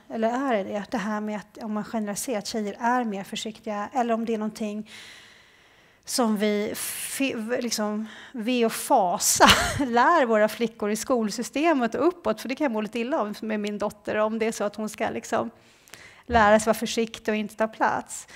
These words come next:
Jag låter ganska mycket, så under många år jobbar jag på att inte ta plats. För bakom, "Du låter så mycket, du måste ta mindre plats." Tänkte jag, "Nej, jag ska banne mig ta plats."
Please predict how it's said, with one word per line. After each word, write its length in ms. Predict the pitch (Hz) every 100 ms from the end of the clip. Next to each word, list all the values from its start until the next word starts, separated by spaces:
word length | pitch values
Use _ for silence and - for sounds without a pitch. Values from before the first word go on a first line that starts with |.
| - - - _ - _
Jag 220 | 226 277
låter 380 | 247 254 302 -
ganska 320 | 233 202 -
mycket, 340 | 190 202 - 202
så 80 | 214
under 100 | 220
många 280 | 226 277
år 120 | 262 214
jobbar 280 | 226 190
jag 120 | 202 -
på 60 |
att 120 | 202
inte 400 | - 208 170 -
ta 120 | 339 233
plats. 320 | - - -
För 80 | 220
bakom, 300 | 233 226 214
"Du 100 | 262
låter 300 | 240 262 -
så 120 | 233
mycket, 300 | 226 220 214
du 60 |
måste 240 | 233 233 -
ta 100 | 240
mindre 260 | 226 214
plats." 360 | 214 320 294 -
Tänkte 200 | 311 208
jag, 80 | 202
"Nej, 180 | 330 277
jag 100 | 196
ska 160 | - 330
banne 400 | 370 220 220 285
mig 140 | 294
ta 120 | -
plats." 480 | - - - -